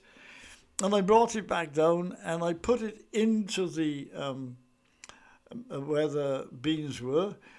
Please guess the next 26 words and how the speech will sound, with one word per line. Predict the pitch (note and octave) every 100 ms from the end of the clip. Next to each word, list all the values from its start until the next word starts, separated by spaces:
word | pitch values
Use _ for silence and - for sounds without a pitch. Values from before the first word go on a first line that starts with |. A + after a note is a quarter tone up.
| _ - -
I | -
had | E3 F3+ F3+
it, | F3 - -
uh, |
uh, | D#3+ D#3 D3+ D3+ D#3+ E3+
rolled | D#3 F3+ E3
right | E3+ G3 F#3+
across | - F#3 F3 C#3+ -
the | C3+ C3 B2
allotment, | B2 C3 B2+ - D3 E3+ - _ - - -
and | D#3 E3
I | E3
knew | F3+ G3
I | E3
couldn't | - D#3+ D3
do | D3
all, | D3 C#3+
or | - C#3
at |
least | C3+ C3+ C#3+
I |
wasn't | C3 D3 C#3+ C#3 C#3+ _
bothered | - C#3 B2 D3
to | B2+ B2
do | B2+
anymore, | A#2+ B2 B2+ C#3 D#3+